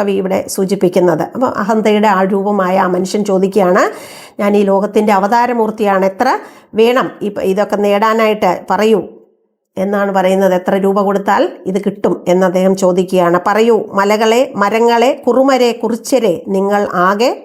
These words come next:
എത്ര ജി ബി?" അപ്പം ഈ സാങ്കേതികത്വത്തിന്, ഈ മണ്ണിൽ പണിയെടുക്കുന്ന കുറുമര്, കുറിച്യര്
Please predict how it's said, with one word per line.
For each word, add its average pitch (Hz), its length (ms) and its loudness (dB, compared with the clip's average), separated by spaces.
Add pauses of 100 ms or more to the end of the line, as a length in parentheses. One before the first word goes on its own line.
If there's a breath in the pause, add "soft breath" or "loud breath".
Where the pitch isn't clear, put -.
(160)
എത്ര 190 300 0
ജി 208 280 0
ബി?" 202 260 0 (460 loud breath)
അപ്പം 247 120 0
ഈ 262 380 2
സാങ്കേതികത്വത്തിന്, 247 920 0
ഈ 233 40 0
മണ്ണിൽ 240 280 2
പണിയെടുക്കുന്ന 247 720 2
കുറുമര്, 226 540 0
കുറിച്യര് 226 600 0